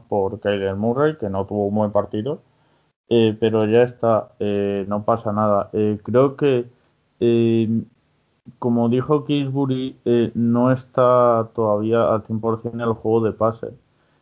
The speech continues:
Y es como pensar, bueno, realmente no ha cambiado nada del, del juego de pase, o sea, de jugadores receptores, salvo Hopkins, que es el primer receptor uno, porque quizás el año pasado,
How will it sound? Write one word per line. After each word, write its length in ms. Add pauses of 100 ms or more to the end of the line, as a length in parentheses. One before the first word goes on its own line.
Y 180
es 160
como 720
pensar, 560
bueno, 320
realmente 540
no 120
ha 100
cambiado 500
nada 520 (400)
del, 720
del 160
juego 340
de 80
pase, 640
o 200
sea, 160
de 80
jugadores 580
receptores, 640
salvo 340
Hopkins, 520 (180)
que 80
es 100
el 140
primer 320
receptor 480
uno, 240
porque 220
quizás 400 (420)
el 140
año 260
pasado, 500